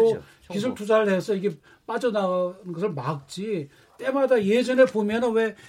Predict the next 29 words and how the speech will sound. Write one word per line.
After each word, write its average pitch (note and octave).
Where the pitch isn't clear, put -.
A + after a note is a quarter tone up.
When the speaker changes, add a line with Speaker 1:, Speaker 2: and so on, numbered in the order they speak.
Speaker 2:
은행 A#3+
들어가면 G#3
전부 C#4
새로 B3
뭐 C4+
설치하라 A3
그러잖아요. D3
Speaker 1:
네, G#2+
네. G2
Speaker 2:
액티브 G3
엑스니 D#3+
뭐 D3
어쩌니 C#3+
이런 C#3+
거. D#3
Speaker 1:
예, D#3
예. G2+
Speaker 2:
그러니까 C4
은행이 B3+
해야 A#3
될 F#3
일을 A3+
개인에게 G3+
떠넘긴 A3+
거였거든요. C#3
Speaker 1:
음, D3+
음, F3
Speaker 2:
그러니까 B3+
Speaker 1:
음. -